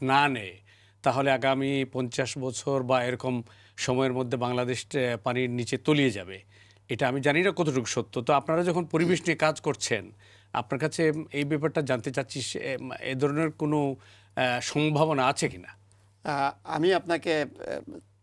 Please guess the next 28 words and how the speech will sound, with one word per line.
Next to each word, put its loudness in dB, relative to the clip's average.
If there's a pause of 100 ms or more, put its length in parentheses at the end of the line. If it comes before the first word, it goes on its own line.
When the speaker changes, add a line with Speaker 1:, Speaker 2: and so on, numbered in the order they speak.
(100)
Speaker 2:
thank 2
you 2
very 0
much। -4
এটা -4
very, 2
very, 2 (360)
মানে, -4 (140)
আহ, -8 (420)
ইম্পর্টেন্ট 2
কোশ্চেন। -16
আমি, 0 (280)
আপনি 0
জানেন, 2
আপনি -2
আমাকে -2
ছোটবেলা -2
থেকে -8
চেনেন, -10
আমি -2
ঢাকা -2
ইউনিভার্সিটিতে -2
পড়াশোনা -4
করেছি -4
এবং -2
আমার -4
সাবজেক্ট -8
ছিল -4